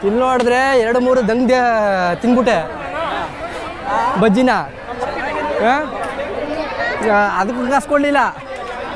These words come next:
ಜಂಗ್ಲ ಕತೆ ನಿಂದು? ಆ? ಒಳ್ಳೆ ಐದ ಕಣ ನೀನ್ ಲೇ, ಬಲ್ಲನ್ ಮಗ ನೀನು.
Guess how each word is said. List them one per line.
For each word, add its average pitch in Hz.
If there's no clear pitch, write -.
ಜಂಗ್ಲ 208
ಕತೆ 202
ನಿಂದು? 208
ಆ? 277
ಒಳ್ಳೆ 190
ಐದ 240
ಕಣ 254
ನೀನ್ 254
ಲೇ, 262
ಬಲ್ಲನ್ 240
ಮಗ 254
ನೀನು. 240